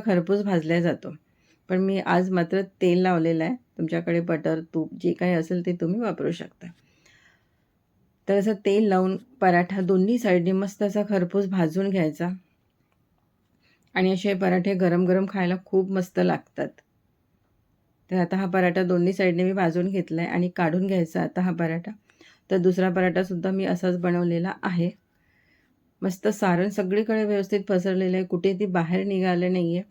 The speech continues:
किंवा कुठे पराठा आपला तुटलेला नाही आहे, काहीही झालेलं नाही आहे.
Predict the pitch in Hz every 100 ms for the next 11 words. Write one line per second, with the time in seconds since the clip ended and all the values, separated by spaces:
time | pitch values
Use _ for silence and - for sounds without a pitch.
0 | _ _ _ 180 180 175 180 196 185 175
1 | 165 170 180 175 180 180 160 165 175 185
2 | 180 170 165 - _ _ _ _ 190 180
3 | 190 202 208 175 175 175 175 156 147